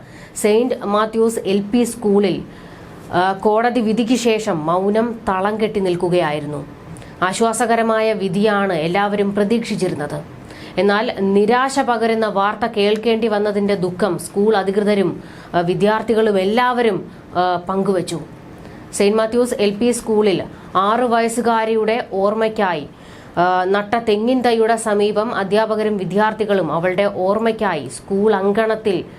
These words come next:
ആ, സുരേഷ് ഗോപി എം പി വണ്ടിപ്പെരിയാറിൻ്റെ നൊമ്പരം, രോദനം എന്നീ പേരുകളിൽ നട്ട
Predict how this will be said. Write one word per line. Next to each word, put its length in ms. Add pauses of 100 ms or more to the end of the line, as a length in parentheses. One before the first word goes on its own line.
(320)
ആ, 120
സുരേഷ് 400
ഗോപി 320
എം 340
പി 240
വണ്ടിപ്പെരിയാറിൻ്റെ 1040 (400)
നൊമ്പരം, 600 (300)
രോദനം 540
എന്നീ 220
പേരുകളിൽ 600
നട്ട 240